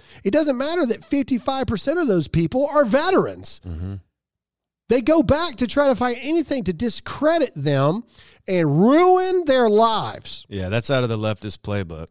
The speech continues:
Speaker 2: That is a
Speaker 1: One
Speaker 2: leftist tactic.
Speaker 1: hundred percent it is. And that, look, man, if you're a conservative and you're doing this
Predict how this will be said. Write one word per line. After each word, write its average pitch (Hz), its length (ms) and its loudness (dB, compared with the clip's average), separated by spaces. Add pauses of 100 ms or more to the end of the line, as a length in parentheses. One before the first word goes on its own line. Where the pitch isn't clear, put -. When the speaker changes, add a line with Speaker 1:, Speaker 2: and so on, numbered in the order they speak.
Speaker 2:
That 110 160 -4
is 143 80 4
a - 20 6
Speaker 1:
One 247 280 2
Speaker 2:
leftist 131 400 0
tactic. 110 340 0
Speaker 1:
hundred 269 640 2
percent 277 640 0
it 160 160 -2
is. 160 320 0
And 175 220 -2
that, 294 240 -2 (140)
look, 262 260 2
man, 170 260 0
if 160 180 2
you're 349 220 2
a - 40 -4
conservative 220 920 2 (680)
and 160 240 2
you're 175 140 6
doing 175 400 2
this 262 440 0